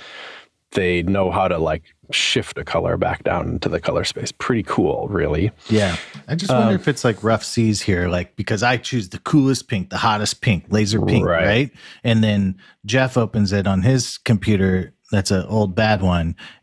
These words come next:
Speaker 2: <laughs> Just kidding. He's a, he's a, a R G B basic bitch. And so he <laughs> opens it and, uh, like, it's just,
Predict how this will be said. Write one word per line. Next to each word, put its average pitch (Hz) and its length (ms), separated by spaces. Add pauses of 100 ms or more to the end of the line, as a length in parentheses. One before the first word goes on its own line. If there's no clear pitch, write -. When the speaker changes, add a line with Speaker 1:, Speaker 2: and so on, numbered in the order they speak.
(140)
Speaker 2:
<laughs> - 720
Just - 220
kidding. 92 300 (240)
He's 110 400
a, - 60
he's 117 160
a, 87 840 (140)
a 101 40
R 101 100
G 101 140
B 92 180
basic 90 460
bitch. 78 340 (100)
And 95 200
so 92 440 (280)
he 143 380
<laughs> - 60
opens 113 480
it 95 360 (440)
and, 98 800 (1000)
uh, 113 180 (380)
like, 110 220
it's 104 160
just, - 280